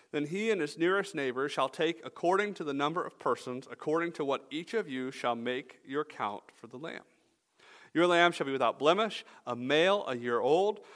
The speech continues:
You may take it from the sheep or from the goats, and you shall keep it until the fourteenth day of the month, when the whole assembly of the congregation of Israel shall kill their lambs at twilight.'" God's work on his people's behalf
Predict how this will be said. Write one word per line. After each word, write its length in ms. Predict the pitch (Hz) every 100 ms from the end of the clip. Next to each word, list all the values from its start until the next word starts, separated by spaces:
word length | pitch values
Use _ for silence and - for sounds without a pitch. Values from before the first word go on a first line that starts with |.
| -
You 100 | 131
may 140 | 131 120
take 320 | - 180 196
it 160 | -
from 160 | - 131
the 60 | 120
sheep 440 | - 190 - _ -
or 140 | 131
from 200 | - 131
the 80 | 147
goats, 600 | 147 190 160 - - - - -
and 220 | 139 135 139
you 180 | 185
shall 180 | 196 165
keep 380 | - - 208 214
it 80 | 240
until 220 | 160 165
the 120 | 143 135
fourteenth 720 | - 185 - - 190 - -
day 160 | 156
of 80 | 151
the 60 | 143
month, 360 | 117 107 - - - _ -
when 120 | 131
the 80 | 127
whole 300 | - 185 240
assembly 340 | 240 196 190
of 60 | 175
the 60 | 147
congregation 540 | 165 156 143 139 -
of 80 | 131
Israel 460 | 135 123 117 117 - -
shall 220 | - 131 113
kill 340 | - 143 147
their 160 | 147 135
lambs 520 | 110 101 101 - - _ -
at 160 | 98
twilight.'" 420 | - 101 92 90 - _ _ _ _ _ _ _ _ _ _ _ _ _ - - -
God's 320 | 160 175 190 170
work 240 | 175 175
on 80 | 147
his 120 | 139
people's 400 | - 170 165 175
behalf 720 | - 143 143 117 104 - -